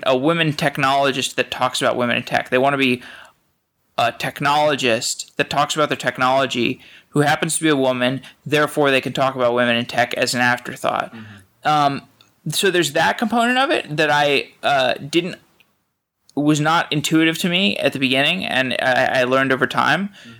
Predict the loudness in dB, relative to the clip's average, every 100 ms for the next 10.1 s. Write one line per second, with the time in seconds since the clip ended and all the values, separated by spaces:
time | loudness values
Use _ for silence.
0 | -12 -2 0 2 0 -4 -6 -6 -2 -2
1 | -2 -2 0 0 0 0 0 0 0 -2
2 | -2 -2 0 0 0 0 -2 -6 -6 -2
3 | 0 0 0 0 0 0 2 0 0 -2
4 | -4 -6 -2 0 0 -2 -2 -2 0 0
5 | 0 2 2 0 -2 -4 -2 0 -2 -2
6 | 0 0 0 -2 -2 -2 0 0 0 -2
7 | -2 0 0 0 -4 -4 -2 -2 0 0
8 | 2 0 -2 -18 -20 -12 -4 -2 0 0
9 | 0 -2 -2 -2 0 -2 -4 -2 -2 -4